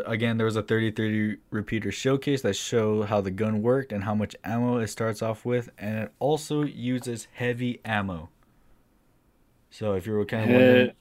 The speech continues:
Speaker 1: if you were kinda wondering, like, what's the ammo type, it's heavy ammo.
Speaker 2: Mm-hmm.
Speaker 1: And it's interesting because, so in the beginning, it starts off with six shots.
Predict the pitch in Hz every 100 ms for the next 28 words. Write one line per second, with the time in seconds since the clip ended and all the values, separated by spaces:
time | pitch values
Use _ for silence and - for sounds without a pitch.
0 | - _ _ - 110 113 107 117 113 110
1 | 113 113 110 104 92 - 107 - - 101
2 | 123 131 123 123 120 101 - 104 95 80
3 | 73 - _ _ _ _ _ _ _ _
4 | _ _ 160 101 113 - _ _ _ -
5 | 113 113 110 107 - - 170 147 - 127
6 | 117 107 113 110 104 98 - _ _ _
7 | _ _ - - 131 123 120 - - 123
8 | 123 120 139 156 151 - 107 - 127 135
9 | 117 113 92 - 151 143 - 151 160 151
10 | - -